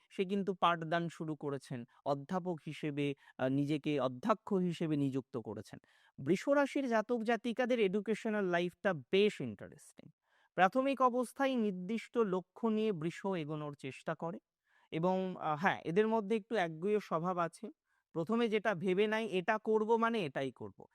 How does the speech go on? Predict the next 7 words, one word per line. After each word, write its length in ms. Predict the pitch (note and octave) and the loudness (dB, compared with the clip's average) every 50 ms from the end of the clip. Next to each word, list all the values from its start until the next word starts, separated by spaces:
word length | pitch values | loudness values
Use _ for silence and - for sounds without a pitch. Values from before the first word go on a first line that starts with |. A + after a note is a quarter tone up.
| _ _ - | _ _ -4
আমি 160 | - G3+ A#3+ | 0 2 2
এমন 520 | B3 E3+ G3+ G#3+ G#3+ A#3 B3+ C4+ C4+ C4 A#3 | 2 2 2 2 2 2 0 0 0 0 0
বৃষ 220 | B3+ B3+ - - | 0 -2 -2 0
রাশিকেও 600 | C4+ B3+ B3+ B3 A3 - B3+ A3 - B3+ B3+ B3 | 0 0 0 0 -2 -4 -6 -4 -2 -2 0 2
দেখেছি, 600 | G#3+ G3+ F#3 - A3 F#3+ - - C3 A2+ A2+ - - _ _ _ _ _ _ - | 2 2 2 2 -2 -4 -4 -6 -10 -10 -10 -12 -14 _ _ _ _ _ _ -4
উচ্চ 260 | F3+ E3+ _ - - | -4 -4 _ 0 2
মাধ্যমিক 600 | A#3+ A#3+ A#3+ A#3 G#3+ G3+ G#3 B3 B3+ C4 B3 | 2 4 2 0 0 0 0 2 2 2 0